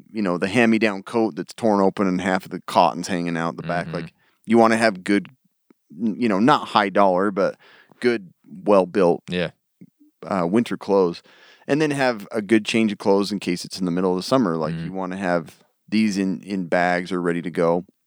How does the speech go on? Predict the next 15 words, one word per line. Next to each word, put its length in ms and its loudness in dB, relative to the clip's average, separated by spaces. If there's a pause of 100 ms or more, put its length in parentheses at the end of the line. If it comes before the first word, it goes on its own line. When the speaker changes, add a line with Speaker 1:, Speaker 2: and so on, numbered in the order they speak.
(680)
Speaker 1:
so 180 2
that 100 -6
you 140 -6
can 220 -4
counter 420 -2
the, 340 -4 (300)
the 80 -6
nasty 400 -6
weather 400 -6 (460)
that 160 -4
might 180 -6
be 80 -12
thrown 300 -6
at 180 -8
you. 120 -8